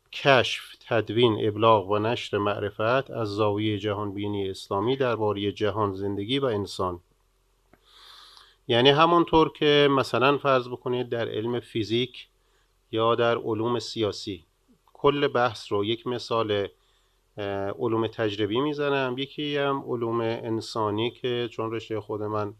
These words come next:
علوم سیاسی هست، مثال علوم سیاسی رو می‌زنم. اگر در فیزیک یا در علوم سیاسی روش‌هایی وجود داره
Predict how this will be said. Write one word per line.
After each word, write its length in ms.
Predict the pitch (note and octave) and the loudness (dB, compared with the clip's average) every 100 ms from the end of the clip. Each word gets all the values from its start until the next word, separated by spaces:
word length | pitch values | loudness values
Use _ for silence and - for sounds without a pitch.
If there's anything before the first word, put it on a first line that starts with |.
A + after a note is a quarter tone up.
| - | -10
علوم 380 | G#2+ G#2 G2+ G2+ | -6 -6 -6 -8
سیاسی 440 | - G#2 F#2+ G#2 | -6 -6 -6 -10
هست، 420 | F#2+ G#2+ B2 - _ - | -4 -2 -4 -10 _ -14
مثال 280 | A2+ - A2 | -10 -8 -4
علوم 240 | A2 G#2+ | -4 -4
سیاسی 380 | G2+ G#2 F#2+ G#2+ | -6 -8 -6 -6
رو 120 | G2 | -6
می‌زنم. 360 | F#2 F2 F#2 - _ _ _ _ _ _ _ _ _ _ - | -8 -10 -12 -14 _ _ _ _ _ _ _ _ _ _ 0
اگر 360 | C#3 E3 E3+ | 4 6 4
در 320 | D#3+ D#3 D3 C#3+ | 4 2 0 -2
فیزیک 760 | - - B2 B2+ E3 E3 - | -6 -6 -2 0 -2 -4 -4
یا 200 | D#3 D3+ | 0 0
در 200 | D3 C#3+ | 0 0
علوم 380 | C3 B2 A#2 A2 | -2 -4 -4 -6
سیاسی 640 | - G#2+ G2+ - G#2 F#2 _ _ _ _ _ _ - | -8 -4 -4 -4 -12 -12 _ _ _ _ _ _ -8
روش‌هایی 1040 | G2+ B2 B2 A#2+ - - - D#3 F3 F3+ | 0 2 2 0 -4 -8 0 2 2 0
وجود 460 | D#3 C#3 B2 A2+ G#2+ | -2 -4 -2 -8 -2
داره 540 | G#2+ G#2+ G#2 G#2 G2+ | 0 2 2 0 -2